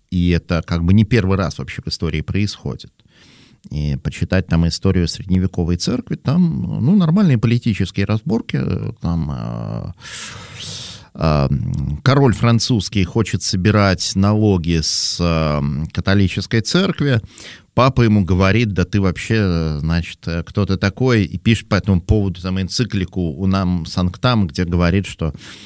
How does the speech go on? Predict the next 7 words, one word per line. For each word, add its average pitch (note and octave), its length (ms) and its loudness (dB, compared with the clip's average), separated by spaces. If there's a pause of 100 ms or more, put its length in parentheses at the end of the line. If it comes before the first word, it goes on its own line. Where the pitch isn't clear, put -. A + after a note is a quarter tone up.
(220)
«я G2 220 4
папа, G#2 440 2
и E2 40 -2
все G#2 180 0
меня F#2+ 160 2
должны E2 320 0
слушаться». - 520 -4